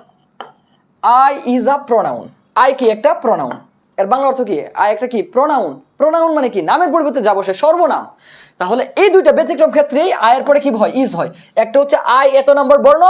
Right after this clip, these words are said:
আর একটা হচ্ছে I is a pronoun। এই দুইটা ক্ষেত্রে ব্যতিক্রম। এই দুইটা ক্ষেত্রে আয়ের পরে কি হবে? is হবে। প্রোনাউন। I একটা কি?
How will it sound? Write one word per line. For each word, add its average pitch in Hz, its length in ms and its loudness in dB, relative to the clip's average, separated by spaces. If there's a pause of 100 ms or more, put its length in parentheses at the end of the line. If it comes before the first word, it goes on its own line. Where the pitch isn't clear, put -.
(320)
আর 208 120 0
একটা 214 160 -4
হচ্ছে 294 120 -2
I 233 200 0
is 254 120 -4
a 339 140 4
pronoun। 226 400 0
এই 381 160 0
দুইটা 359 220 2
ক্ষেত্রে 285 260 0
ব্যতিক্রম। 247 460 -2
এই 311 100 0
দুইটা 302 160 0
ক্ষেত্রে 302 220 0
আয়ের 277 180 4
পরে 311 100 0
কি 240 100 -4
হবে? 214 140 0
is 220 160 -2
হবে। 139 140 -2
প্রোনাউন। 139 640 -10 (420)
I 170 120 -2
একটা 170 240 -4
কি? 359 180 -4